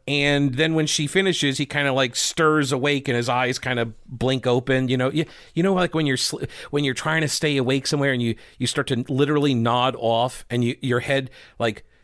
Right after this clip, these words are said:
jerks back up when you wake up. That's kinda what he did. So, uh, okay, well, anyway,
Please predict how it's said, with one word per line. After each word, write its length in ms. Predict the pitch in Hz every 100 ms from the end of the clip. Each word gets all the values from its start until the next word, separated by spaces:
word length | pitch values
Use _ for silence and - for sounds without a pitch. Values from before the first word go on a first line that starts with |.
| _ _ _ _ _ -
jerks 360 | 120 139 135 -
back 340 | 139 135 -
up 220 | - 131 -
when 180 | - 139
you 100 | 127
wake 280 | 120 135 135
up. 180 | 139 -
That's 180 | 127 -
kinda 240 | 139 127
what 140 | 113
he 100 | 104
did. 260 | 82 85 - - - - - -
So, 480 | - 147 123 117 120
uh, 320 | 117 107 104 -
okay, 260 | 294 - 147
well, 160 | 170 196
anyway, 280 | 135 104